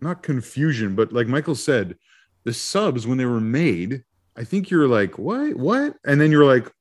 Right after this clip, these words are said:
"Oh, okay, that means this person's gonna move here and that person's gonna move there, and this is how it's gonna switch around and stuff." But I think, I think wha-, one of the reasons why there weren't more quality chances created in, uh, you know, the latter stages of the game, the second half of the second half,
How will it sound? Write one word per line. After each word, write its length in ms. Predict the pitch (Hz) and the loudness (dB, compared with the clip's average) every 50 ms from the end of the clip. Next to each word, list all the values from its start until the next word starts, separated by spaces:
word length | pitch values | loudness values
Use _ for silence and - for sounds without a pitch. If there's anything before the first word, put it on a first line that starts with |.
| _ - | _ -4
"Oh, 280 | 156 165 165 160 151 | 0 2 4 6 6
okay, 240 | 143 123 - 127 117 | 4 4 4 2 2
that 180 | 117 135 131 139 | 2 2 0 0
means 240 | 139 135 131 107 104 | -2 -4 -4 -2 0
this 160 | 147 180 165 | 0 0 0
person's 340 | - 175 165 139 151 143 127 | -2 -4 -4 -4 -6 -6 -4
gonna 140 | 139 143 | -2 0
move 160 | 139 135 123 120 | 0 -2 -2 0
here 200 | 143 143 147 143 | 0 2 2 2
and 100 | 120 123 | 2 0
that 120 | 147 147 | -2 -2
person's 280 | - 156 139 127 131 123 | -4 -4 -4 -6 -6 -4
gonna 120 | 127 135 131 | -2 -2 0
move 160 | 131 123 107 | -2 0 0
there, 300 | 117 127 131 131 131 127 | 0 2 2 2 0 0
and 200 | 117 110 107 - _ _ _ _ | -2 -4 -6 -10 _ _ _ _
this 160 | 139 143 143 | 0 0 0
is 60 | 135 | -2
how 100 | 139 147 | -2 -2
it's 100 | 139 117 | -2 -2
gonna 160 | 113 127 127 110 | -2 -4 -4 -4
switch 280 | - - 131 113 - | -4 -4 -6 -4 -2
around 300 | 107 98 101 117 131 143 151 | -2 -2 -2 -2 -2 -4 -6
and 100 | 151 - | -6 -4
stuff." 300 | - 175 196 190 196 - _ _ _ _ _ _ _ _ _ _ _ _ _ - | -2 -2 -2 -4 -4 -12 _ _ _ _ _ _ _ _ _ _ _ _ _ 4
But 180 | 127 131 110 | 4 6 6
I 80 | 135 131 | 4 2
think, 340 | 113 151 170 180 147 - - _ _ _ _ _ - - - - | 2 2 0 0 0 -4 -10 _ _ _ _ _ -20 -20 -8 -6
I 60 | 135 | -4
think 240 | 123 - 151 165 151 143 | -2 0 0 0 4 4
wha-, 220 | 147 147 147 131 | 4 4 4 4
one 120 | 135 139 135 | 2 2 4
of 40 | 127 | 4
the 80 | 120 | 4
reasons 260 | 123 131 123 120 127 | 4 4 2 0 -2
why 160 | 120 117 123 120 | 0 0 2 2
there 120 | 113 110 | 2 2
weren't 220 | 107 120 127 - | 2 0 0 -2
more 480 | - 117 117 117 120 123 123 120 117 110 | -2 -2 0 2 2 2 2 2 2 0
quality 420 | - - - 123 117 113 104 104 | -2 -4 -2 0 0 0 0 -2
chances 720 | 95 - - 120 120 117 101 - 107 101 101 101 107 - _ _ _ - | -4 -4 -4 -4 -4 -4 -2 -2 -2 -2 -4 -6 -10 -18 _ _ _ -16
created 480 | - - 113 113 117 110 107 113 104 | -4 2 4 4 4 4 4 2 0
in, 300 | 107 107 104 104 101 101 | 0 -2 -4 -4 -4 -6
uh, 400 | 98 98 98 98 98 98 95 95 92 95 104 _ _ _ _ _ | -6 -6 -6 -6 -8 -8 -8 -10 -12 -16 -20 _ _ _ _ _
you 80 | 123 | -8
know, 100 | 107 104 | -6 -6
the 120 | 98 104 104 | -4 -2 -2
latter 400 | 101 107 107 110 110 104 104 104 - | 0 0 0 0 0 -2 -2 -6 -12
stages 380 | - - - 113 113 107 101 | -8 -4 -2 -2 -2 -2 -4
of 80 | 104 92 | -6 -6
the 60 | 98 | -4
game, 200 | 101 107 107 110 | -4 -2 -2 -4
the 80 | 104 92 | -6 -6
second 240 | - 110 101 104 | -8 -8 -8 -8
half 220 | 98 101 104 95 101 | -6 -6 -8 -8 -8
of 80 | 101 | -10
the 60 | 95 92 | -12 -8
second 260 | - 107 101 98 95 | -8 -8 -6 -6 -6
half, 300 | 92 95 98 101 - | -6 -8 -8 -10 -12